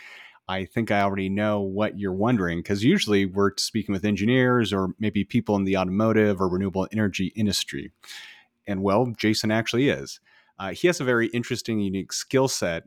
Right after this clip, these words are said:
coming from actually the real estate and the telecom industry. Believe it or not, this is actually all seriously needed in the electric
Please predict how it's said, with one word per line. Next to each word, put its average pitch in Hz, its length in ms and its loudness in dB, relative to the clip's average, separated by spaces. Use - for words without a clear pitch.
coming 110 260 -4
from 101 280 -2
actually 120 340 -2
the 92 120 -2
real 107 200 0
estate 104 380 -2
and 92 140 -6
the 87 60 -6
telecom 87 720 -2
industry. 71 480 -8
Believe 113 240 0
it - 20 2
or 113 40 2
not, 113 240 2
this 127 180 -4
is 123 100 0
actually 110 320 0
all 120 400 -2
seriously 117 480 0
needed 107 400 4
in 92 140 -2
the 95 100 2
electric 101 400 0